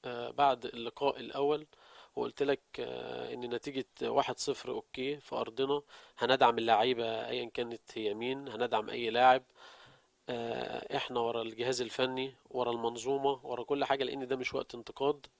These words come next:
احنا مش في بطولة مجمعة وهنبتدي ننتقد عشان نصلح من اخطائنا في الفترة الجاية. ده احنا في مباراة اقصائية، حلم مية وعشرة مليون. آه،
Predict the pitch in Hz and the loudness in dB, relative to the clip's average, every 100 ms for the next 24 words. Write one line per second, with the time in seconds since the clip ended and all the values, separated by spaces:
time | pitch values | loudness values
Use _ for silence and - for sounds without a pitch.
0 | - 123 117 120 - - 139 131 120 113 | -14 -10 -6 -8 -8 -6 -2 0 0 -4
1 | 120 135 123 - - - - 117 117 113 | 4 6 6 0 -20 -20 -10 0 2 2
2 | 143 127 120 - 131 117 107 127 123 127 | 0 0 0 0 2 2 2 -2 -2 0
3 | 127 117 113 117 - 131 131 120 - 107 | 0 -2 -8 -8 -4 -4 -2 -4 -4 -6
4 | 139 - 113 110 107 123 139 151 147 117 | -6 -2 -2 -2 0 4 6 4 2 -4
5 | 117 110 120 120 123 139 - - 135 135 | -4 -8 -6 0 0 2 -2 -2 0 0
6 | 147 - - - - - 143 131 123 139 | 0 -6 -20 -16 -4 4 4 4 4 6
7 | 127 123 131 123 117 113 123 143 139 - | 8 8 6 -2 -4 -2 2 2 2 -10
8 | - - - - _ _ 127 123 123 123 | -20 -20 -20 -20 _ _ -6 -4 -4 -4
9 | - | -8